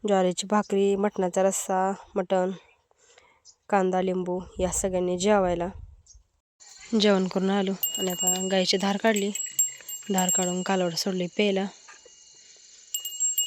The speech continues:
आणि बाकीच्या सगळ्यांच्या घरात जेवणं चालू आहे ती. स्वयंपाक करून गेलतो मग जेवण करायला, कारण नॉनव्हेज खाल्ल्यावर आमच्या किचनमध्ये काय परत जात नाही आम्ही.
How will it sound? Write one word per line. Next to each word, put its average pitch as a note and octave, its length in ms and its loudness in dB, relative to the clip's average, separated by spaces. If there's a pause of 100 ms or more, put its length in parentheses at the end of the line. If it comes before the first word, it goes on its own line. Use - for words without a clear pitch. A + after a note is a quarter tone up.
आणि - 420 0 (1300)
बाकीच्या G3 340 -2
सगळ्यांच्या F#3 360 0
घरात F3+ 220 -4
जेवणं F#3 280 0
चालू F#3 240 -2
आहे F3 100 -2
ती. F#3 180 -8 (1120)
स्वयंपाक G3 400 0
करून G3 220 2
गेलतो G3+ 320 0
मग F#3 120 0
जेवण F#3+ 240 0
करायला, - 380 4 (1040)
कारण F3+ 340 -6
नॉनव्हेज F3+ 420 -2
खाल्ल्यावर F3+ 280 -4
आमच्या F3+ 280 -6
किचनमध्ये F#3 460 -2
काय F3+ 160 -2
परत F3+ 400 -4 (880)
जात G3+ 220 -2
नाही G3 160 0
आम्ही. F3+ 200 -2